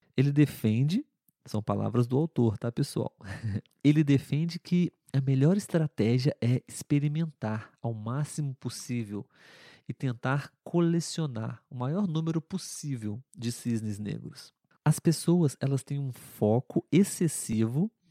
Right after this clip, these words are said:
em aprender o que a gente já sabe, o específico, não o geral. Sabe aquele famoso o pensar fora da caixa, olhar pra onde ou de uma maneira que ninguém ainda pensou?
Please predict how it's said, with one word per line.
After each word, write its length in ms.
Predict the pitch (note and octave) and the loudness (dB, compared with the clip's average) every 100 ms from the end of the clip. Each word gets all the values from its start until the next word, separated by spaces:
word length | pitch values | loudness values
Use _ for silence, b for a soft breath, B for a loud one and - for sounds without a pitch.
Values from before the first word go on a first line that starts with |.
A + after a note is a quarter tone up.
| B B B B | B B B B
em 280 | C3 C#3 C#3 - | 4 4 2 2
aprender 840 | D#3+ - - E3+ D#3 A#2+ B2 F3 - | 0 2 2 2 2 2 4 2 0
o 80 | F3+ | -2
que 160 | - | 0
a 60 | F#3+ | -2
gente 280 | F#3+ - D#3 | -4 -6 -4
já 160 | F3+ | -4
sabe, 480 | G#3+ - G2+ F#2 - _ _ _ | -6 -6 -6 -6 -12 _ _ _
o 80 | |
específico, 1040 | D3 - D#3 D#3 - - D3 - - - - _ _ _ _ | -4 0 -2 -2 -6 -2 -2 -2 -12 -14 -20 _ _ _ _
não 240 | A#2 D#3+ A3 | 0 0 2
o 60 | |
geral. 440 | D#3+ A#2 G2+ A2 - _ | 2 2 0 -4 -8 _
Sabe 240 | - A3+ A3+ | -6 -2 0
aquele 240 | - D3+ | 2 0
famoso 500 | D3 B2 A#2+ B2+ A#2+ - | 2 0 6 6 6 4
o 80 | |
pensar 640 | A#2+ B2+ A#2 G#2+ - C3 - | 4 6 4 4 2 2 -2
fora 320 | - B2 C3+ | 0 2 4
da 140 | C3 | 2
caixa, 600 | B2+ - A2+ A2+ - - - _ _ _ _ _ | -2 2 2 4 0 -4 -6 _ _ _ _ _
olhar 680 | A#2 A2 G#2+ A2 C3 D#3+ - _ | 6 6 4 2 2 0 -6 _
pra 180 | - A#2+ | -2 0
onde 500 | A2 A2 B2 D3 F3+ - _ | 2 2 2 4 2 0 _
ou 360 | - A#2+ B2 D#3+ - | 6 8 8 4 0
de 120 | B2 | 0
uma 140 | A#2+ | 0
maneira 440 | A#2 A2+ A2 A#2+ C#3 | 0 0 2 2 2
que 140 | D3+ | -2
ninguém 420 | C#3 A#2+ A#2 D3 | -4 -2 0 2
ainda 240 | C3 A2+ A2 | 0 0 -2
pensou? 500 | A2 A2 - - | -2 -6 -6 -10